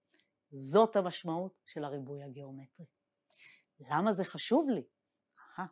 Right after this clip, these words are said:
כי תזכרו, אנחנו רוצים לקבוע מתי T לחסין. לכן אנחנו מחפשים לבנות בסיס של V שמורכב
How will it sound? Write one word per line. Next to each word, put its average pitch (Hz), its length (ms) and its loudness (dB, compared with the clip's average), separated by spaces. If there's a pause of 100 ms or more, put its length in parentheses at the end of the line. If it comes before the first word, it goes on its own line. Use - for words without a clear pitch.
(420)
כי - 140 -20
תזכרו, 151 640 -2 (440)
אנחנו 160 440 -4
רוצים 180 400 0
לקבוע 160 560 6 (300)
מתי 180 500 -4 (220)
T 185 40 2 (260)
לחסין. 156 500 -6 (1300)
לכן 165 400 0 (180)
אנחנו 151 280 -4
מחפשים 175 520 0
לבנות 175 460 2
בסיס - 800 4
של 151 380 0 (120)
V 156 60 2 (280)
שמורכב 156 720 2